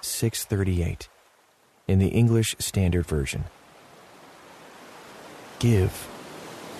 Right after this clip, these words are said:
and it will be given to you. Good measure,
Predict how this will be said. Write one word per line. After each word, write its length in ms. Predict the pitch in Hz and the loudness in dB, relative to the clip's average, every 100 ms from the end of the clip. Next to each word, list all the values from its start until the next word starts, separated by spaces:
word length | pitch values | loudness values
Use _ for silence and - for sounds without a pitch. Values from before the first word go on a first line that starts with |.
| - - - - - - - - | -16 -14 -14 -14 -14 -12 -4 2
and 100 | 113 | 4
it 120 | 113 | 4
will 100 | 123 | 4
be 140 | 127 | 4
given 360 | 120 120 113 107 | 4 4 6 4
to 120 | 101 | 2
you. 260 | 85 85 - - - - - - - - - - - - - | 2 0 -2 -10 -20 -20 -20 -20 -20 -20 -20 -20 -20 -20 0
Good 180 | 120 117 | 2 4
measure, 440 | 110 95 - 90 | 6 4 2 -4